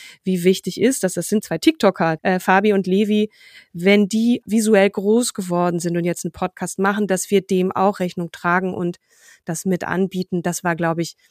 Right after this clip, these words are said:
keine große Diskussion in dieser Runde. Äh, und die sind wichtig, auch um Learnings zu sammeln für uns. Wie, wie wird das wirklich genutzt? Äh,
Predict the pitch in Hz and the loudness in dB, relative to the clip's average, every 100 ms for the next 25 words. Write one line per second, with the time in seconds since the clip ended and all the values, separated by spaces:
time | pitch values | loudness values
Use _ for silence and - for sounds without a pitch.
0 | _ _ - 185 175 170 170 175 175 170 | _ _ -10 -4 -4 -4 -4 -6 -8 -10
1 | - - 254 277 175 165 160 156 160 160 | -8 0 2 2 0 -2 -2 -2 -2 -2
2 | 208 - - - - _ - 185 175 - | -2 -6 -20 -20 -20 _ -6 -2 -2 0
3 | 196 - _ - 214 247 240 208 - 240 | -4 -6 _ -8 -2 0 0 -2 -2 -2
4 | - 175 175 - - - 175 185 185 - | -2 -4 -4 -10 -12 -4 2 2 0 -12
5 | _ - 185 185 185 185 190 - - 202 | _ -8 -4 -4 -4 -6 -8 -6 -2 0
6 | 269 240 - 170 160 156 151 160 - - | 0 -2 -6 -6 -4 -4 -4 -6 -8 -6
7 | 160 160 - 175 - _ 180 190 185 202 | -6 -6 -6 -8 -10 _ -8 -6 0 0
8 | 190 - 196 214 208 - 165 156 151 - | -2 -4 0 0 -2 -8 -8 -6 -8 -10
9 | - - 165 165 170 | -12 -10 -8 -6 -8